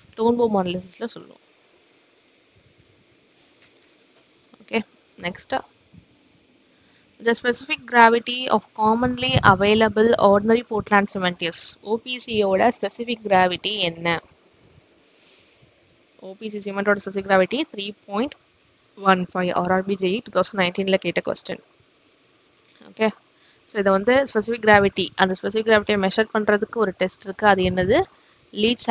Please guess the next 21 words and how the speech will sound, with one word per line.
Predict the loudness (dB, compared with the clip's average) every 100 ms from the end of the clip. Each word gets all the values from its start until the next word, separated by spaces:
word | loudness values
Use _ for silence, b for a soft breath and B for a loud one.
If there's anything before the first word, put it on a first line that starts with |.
| 4
ஆட்லியர் | 4 0 0 0
ஃப்ளாஸ்க் | 0 2 4 2 -2 -12 -8
டெஸ்ட். | -8 -8 -4 -2 -2 -2
இதுவும் | 0 0
ரொம்ப, | 0 0 0
ரொம்ப | 0 -4 -6
இம்பார்ட்டன்டான | -6 -4 -2 0 -2 0 -2 -2
கொஸ்டின், | -4 -6 -8 -6
லீச் | -4 0 0
ஆட்லியர் | 0 0 0 0
ஃப்ளாஸ்க் | 2 2 2 -4 -10
டெஸ்ட். | -10 -10 -20 _ _ _ _ _ _ _ _ _ _ _ _ _ _ b b b b b b -2
Next | -2 0
question, | 0 2 2 0 -6 -20 _ _ _ _ _ _ _ _ _ -18 -12
which | -4 -4 -4 _ -2
code | 4 4 4
is | 0 2
followed | 6 6 6 4 2
for | 4 4 2
plain | 2 2 4 2
and | 2